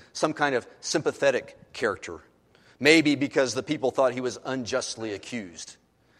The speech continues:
maybe because people thought that there were extenuating circumstances to his particular crime,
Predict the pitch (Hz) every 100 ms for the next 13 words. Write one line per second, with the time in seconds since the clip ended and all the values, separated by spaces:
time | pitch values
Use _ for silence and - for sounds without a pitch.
0 | _ - 156 170 156 147 135 - 131 123
1 | 151 151 139 123 135 127 113 127 117 107
2 | - - 143 127 131 120 101 - 143 117
3 | 110 117 110 107 98 113 98 135 117 -
4 | - 113 - 95 87 - 92 87 82